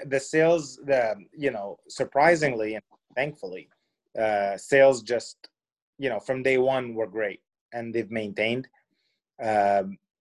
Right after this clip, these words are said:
now, having said that, we haven't been able to recoup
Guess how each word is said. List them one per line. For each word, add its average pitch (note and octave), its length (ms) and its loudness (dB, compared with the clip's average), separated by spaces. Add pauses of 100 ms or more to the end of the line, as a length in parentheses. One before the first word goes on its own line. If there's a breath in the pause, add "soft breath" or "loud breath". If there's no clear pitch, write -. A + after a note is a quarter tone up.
(200)
now, B2+ 300 4
having C#3+ 320 4
said D3 300 4
that, A2 180 -2 (240)
we D3 100 -2
haven't D#3 360 0
been D3+ 140 -2
able C#3 340 -4
to C3 180 -8
recoup C3+ 560 -2